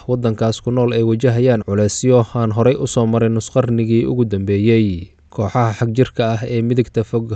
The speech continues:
ayaa dhigaya dibadbaxyo iyo hadal jeedinno ka dhan ah muslimiinta,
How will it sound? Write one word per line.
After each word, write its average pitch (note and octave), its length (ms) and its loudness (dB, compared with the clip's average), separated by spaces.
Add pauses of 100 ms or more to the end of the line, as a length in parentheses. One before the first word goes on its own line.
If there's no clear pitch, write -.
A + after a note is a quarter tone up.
(140)
ayaa A2+ 320 2
dhigaya A#2+ 320 4
dibadbaxyo A#2 800 0
iyo A#2 240 0
hadal A2+ 240 0
jeedinno A2+ 400 0
ka B2+ 160 -2
dhan A#2 240 0
ah A2 160 0
muslimiinta, A#2 960 -2